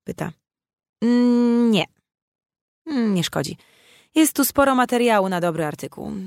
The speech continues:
Szkoda, że nie mamy żadnych oryginalnych zdjęć.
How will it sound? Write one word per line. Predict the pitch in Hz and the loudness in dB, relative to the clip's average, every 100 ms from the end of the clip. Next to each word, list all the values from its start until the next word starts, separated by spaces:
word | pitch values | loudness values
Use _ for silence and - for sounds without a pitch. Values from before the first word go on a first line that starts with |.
| - | -10
Szkoda, | 185 - 262 240 | -10 -2 0 0
że | 226 | 0
nie | 226 | 0
mamy | 226 240 220 | 0 0 0
żadnych | 226 226 220 | 0 -2 -2
oryginalnych | 226 226 220 226 220 | -2 0 0 -2 -4
zdjęć. | 208 220 196 | -4 -4 -4